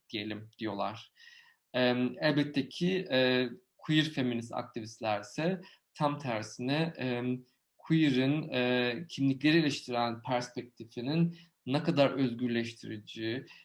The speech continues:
ve sadece mevzuya toplumsal cinsiyet, e, cinsel yönelim mevzu üzerinden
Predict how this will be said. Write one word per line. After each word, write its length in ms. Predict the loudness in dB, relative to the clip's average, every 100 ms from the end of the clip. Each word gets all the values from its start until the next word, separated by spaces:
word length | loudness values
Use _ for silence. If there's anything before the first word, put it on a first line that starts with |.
| _
ve 60 | -8
sadece 880 | 4 8 8 6 2 4 4 4 0 -8 0
mevzuya 440 | 4 4 4 2
toplumsal 600 | 0 -2 -4 2 4 4
cinsiyet, 600 | 2 -2 0 0 2 0 -4
e, 200 | -4 -2
cinsel 480 | -2 0 4 4
yönelim 540 | 4 2 2 2 0 -2 -8 -20 _ -2
mevzu 320 | 2 2 2
üzerinden 640 | 2 4 6 6 4 2